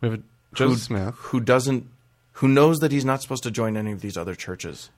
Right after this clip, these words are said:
Speaker 1: Right. And this either happened in somewhere between eighteen twenty and eighteen twenty-two.
Speaker 2: Mm-hmm.
Speaker 1: Um,
Speaker 2: We
Speaker 1: in
Speaker 2: think?
Speaker 1: eighteen twenty-three, according,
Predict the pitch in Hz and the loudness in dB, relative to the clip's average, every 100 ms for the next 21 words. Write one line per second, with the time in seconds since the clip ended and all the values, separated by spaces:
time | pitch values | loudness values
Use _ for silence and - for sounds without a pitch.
0 | _ 107 95 80 - 113 117 123 117 117 | _ 0 0 -2 -2 -2 0 0 2 2
1 | 110 107 107 104 101 107 - - 127 127 | 0 -2 -2 -2 -2 -6 -6 -2 0 2
2 | 123 113 - 107 101 107 104 - 101 - | 2 0 -4 -4 -2 -4 -8 -6 -6 -4
3 | 101 98 95 - - 95 - 101 95 - | -4 -2 -4 -8 -8 -8 -6 -8 -8 -8
4 | - 113 127 254 - - 123 113 160 185 | -2 0 0 -4 -10 -4 -2 0 0 -2
5 | - - - _ - 123 127 123 123 120 | -6 -20 -20 _ -4 2 6 6 6 4
6 | 120 120 131 143 - - - 127 - - | 4 2 2 0 -2 -14 -4 -4 -4 -4
7 | 123 120 127 117 110 - - 117 110 120 | -2 -2 0 0 0 -6 -4 0 0 0
8 | 175 - 107 104 | -2 -2 -2 -2